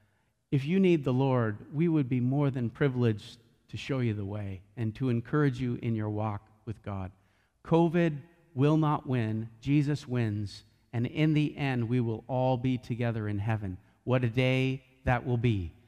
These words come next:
There are many great people in heaven, and one day we will all be together. But you must know him. You must have him in your life. You must experience his power and his love and his joy.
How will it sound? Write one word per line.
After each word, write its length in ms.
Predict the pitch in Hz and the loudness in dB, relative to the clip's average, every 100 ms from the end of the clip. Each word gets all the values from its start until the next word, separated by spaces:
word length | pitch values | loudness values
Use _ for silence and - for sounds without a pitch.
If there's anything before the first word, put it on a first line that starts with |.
| _ - | _ 0
There 160 | 131 | 4
are 120 | 120 117 | 4 4
many 380 | 117 139 156 | 4 4 4
great 380 | 147 147 147 143 | 4 4 2 2
people 360 | 147 139 135 120 | 0 0 0 0
in 100 | 117 | 2
heaven, 340 | 120 110 101 | 2 2 0
and 220 | 101 101 | -2 0
one 240 | 113 123 127 | 2 2 4
day 180 | 120 107 | 2 2
we 160 | 113 | 2
will 200 | 110 104 | 2 0
all 240 | - 117 110 | -2 -2 0
be 180 | 110 107 | 0 0
together. 560 | 120 104 101 98 92 - _ _ | -2 -4 -4 -4 -10 -12 _ _
But 180 | 127 120 | -4 2
you 60 | 131 | 4
must 340 | 139 156 - | 6 4 2
know 360 | 135 143 156 127 | 2 4 4 4
him. 240 | 101 87 - - | 2 0 -4 -8
You 80 | 117 | 0
must 240 | 127 131 - | 2 2 -2
have 240 | 143 147 | 0 2
him 160 | 147 143 | 2 2
in 120 | 135 | 2
your 140 | 123 | 2
life. 500 | 120 120 120 98 - - _ - | 0 0 0 -2 -8 -20 _ 0
You 80 | |
must 280 | 127 143 - | 4 4 2
experience 680 | 127 - - 147 151 139 139 | -6 -6 -4 0 2 0 -2
his 160 | 127 120 | -6 -8
power 580 | - 131 135 123 110 - - - | -8 -4 -2 0 -2 -6 -12 -2
and 120 | 120 | 0
his 120 | 113 | 0
love 320 | 113 127 117 | 2 2 0
and 100 | 110 | -2
his 160 | 101 101 | -4 -6
joy. 380 | - 110 110 | -6 -6 -6